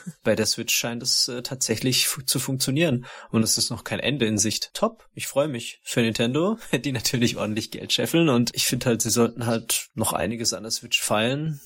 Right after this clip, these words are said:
Haben wir ja letztes Mal schon gehabt. Browser, Netflix oder irgendwas, da ist einfach noch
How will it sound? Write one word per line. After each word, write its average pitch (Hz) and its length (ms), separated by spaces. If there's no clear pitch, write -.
Haben 107 140
wir 107 80
ja 104 40
letztes 104 200
Mal 127 100
schon 127 180
gehabt. 127 480
Browser, 113 600
Netflix 104 520
oder 104 140
irgendwas, 113 540
da 98 180
ist 85 200
einfach 107 260
noch 107 180